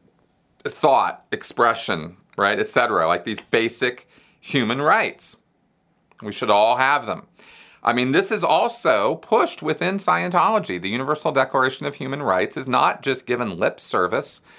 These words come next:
P-, Sci-, Sea Org members, Scientologists really believe in human rights.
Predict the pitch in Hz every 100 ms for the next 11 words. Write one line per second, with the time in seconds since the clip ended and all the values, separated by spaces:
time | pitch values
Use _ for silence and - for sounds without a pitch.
0 | - - - - - 160 - 127 - -
1 | 131 151 165 120 113 147 135 - 113 143
2 | 123 107 120 135 143 95 98 127 160 156
3 | 123 101 - 120 117 131 104 120 139 196
4 | - - -